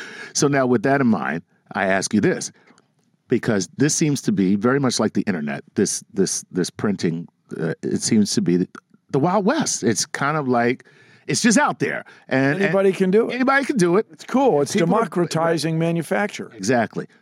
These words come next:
Speaker 1: So now, how do we get those regulations in place? Because just like when the plastics revolution happened, and nobody considered that one day we would have a trash circle in the middle of the Pacific
Speaker 2: Pacific Ocean
Speaker 1: Ocean,
Speaker 2: Gyre.
Speaker 1: right?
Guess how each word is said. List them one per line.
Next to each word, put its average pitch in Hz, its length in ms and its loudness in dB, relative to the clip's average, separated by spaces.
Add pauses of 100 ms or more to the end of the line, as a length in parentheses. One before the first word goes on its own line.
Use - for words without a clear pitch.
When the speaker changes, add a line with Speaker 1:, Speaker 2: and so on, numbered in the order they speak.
Speaker 1:
So 165 200 -2
now, 151 460 -2 (840)
how 233 460 2
do 226 180 6
we 220 220 4
get 196 280 2
those 165 220 2
regulations 170 580 2
in 135 140 2
place? 180 320 2
Because 147 340 -2
just 226 300 -2
like 175 220 2
when 147 160 2
the 120 60 2
plastics - 520 0
revolution 131 540 2
happened, 107 420 -2 (240)
and 98 120 -2
nobody 156 340 2
considered 139 460 0
that 127 140 0
one 151 240 0
day 123 260 2 (200)
we 143 120 6
would 139 140 2
have 127 360 2 (240)
a 120 200 2
trash 185 520 -2
circle 156 580 -2 (180)
in 143 120 0
the 127 80 2
middle 151 420 4
of 127 220 -4
the 147 160 4 (160)
Pacific 170 480 0
Speaker 2:
Pacific 170 240 0
Ocean 139 400 2
Speaker 1:
Ocean, - 0 -
Speaker 2:
Gyre. 143 360 -2
Speaker 1:
right? 139 380 2